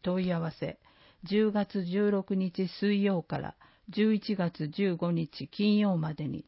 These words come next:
直接宗岡第二公民館へ。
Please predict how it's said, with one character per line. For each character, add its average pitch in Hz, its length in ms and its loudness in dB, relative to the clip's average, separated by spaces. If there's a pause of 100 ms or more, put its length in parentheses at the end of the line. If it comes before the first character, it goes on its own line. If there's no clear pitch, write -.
直 160 120 -2 (140)
接 180 400 -4 (280)
宗 190 300 2
岡 196 240 0
第 196 260 0
二 196 200 0
公 185 240 0
民 180 240 2
館 127 300 -8
へ。 110 180 -10